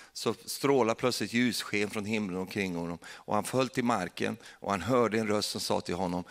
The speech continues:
"Saul, Saul, varför förföljer du mig?" Saulus förföljde de kristna och Jesus säger: "Du förföljer mig." Han tog det personligt.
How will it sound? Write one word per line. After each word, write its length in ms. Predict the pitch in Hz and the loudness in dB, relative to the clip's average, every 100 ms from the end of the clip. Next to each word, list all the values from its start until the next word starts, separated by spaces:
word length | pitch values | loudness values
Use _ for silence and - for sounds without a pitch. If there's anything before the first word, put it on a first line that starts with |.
| - | -12
"Saul, 840 | - - - - 135 160 165 165 156 | -10 -4 -2 -2 -2 0 -2 -4 -6
Saul, 680 | - - - - 76 78 - - - - - _ | -8 -6 -6 -8 -12 -16 -20 -20 -20 -20 -20 _
varför 760 | - 85 107 95 92 - 104 | -8 0 2 2 -4 -6 -6
förföljer 680 | 104 123 - - 82 80 80 | -6 -8 -8 -6 -6 -6 -8
du 140 | 101 | -8
mig?" 460 | 98 110 143 - - _ _ _ _ _ _ _ _ _ _ _ _ _ _ _ _ _ _ _ _ _ _ _ _ _ _ _ _ _ _ _ _ _ _ _ _ _ | -10 -10 -12 -16 -20 _ _ _ _ _ _ _ _ _ _ _ _ _ _ _ _ _ _ _ _ _ _ _ _ _ _ _ _ _ _ _ _ _ _ _ _ _
Saulus 680 | - - 110 110 92 117 - | -6 0 4 4 2 0 0
förföljde 520 | - 143 131 90 85 | -2 -2 0 0 0
de 100 | 95 | -4
kristna 600 | - 127 120 - 120 147 - - _ _ - | -4 -4 -4 -4 -4 -4 -8 -20 _ _ -6
och 140 | 110 | 0
Jesus 400 | 120 113 - 113 | 2 2 2 0
säger: 360 | - 92 95 92 - _ | 0 0 0 -2 -10 _
"Du 160 | - 92 | -6 -6
förföljer 500 | - 127 - 98 101 | -6 -6 -4 -2 -4
mig." 440 | 104 - 80 82 _ _ _ _ _ _ _ _ _ - | -6 -6 -10 -14 _ _ _ _ _ _ _ _ _ -8
Han 180 | 107 95 | -4 -2
tog 300 | - 113 90 | -2 -4 -2
det 100 | 87 | -6
personligt. 840 | - 98 - 120 120 - - - | -2 -2 0 -2 -4 -10 -14 -20